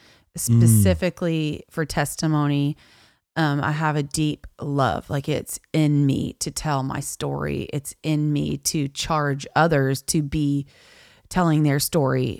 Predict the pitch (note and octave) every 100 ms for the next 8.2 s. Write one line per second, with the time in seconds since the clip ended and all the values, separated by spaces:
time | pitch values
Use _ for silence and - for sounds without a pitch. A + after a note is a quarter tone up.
0 | - D#3 C#3 C#3 D3+ - - G3 A3 F#3+
1 | D3+ C#3+ - - D3 - D3 C3+ - -
2 | D3+ C3+ C#3 - - - _ E3+ D3+ D3
3 | - D3+ D3 - C#3+ C#3 C#3+ C#3+ C#3 C3+
4 | C#3 C#3 C3+ C3+ C3+ B2+ C3+ - C#3 A#2+
5 | - F#3 - D#3+ A#2 G#2 A#2+ C3 D3+ -
6 | - - - - E3+ G#3 A3+ G3 D#3 E3
7 | E3+ F3 - D#3+ - - E3 - D#3+ C#3
8 | D3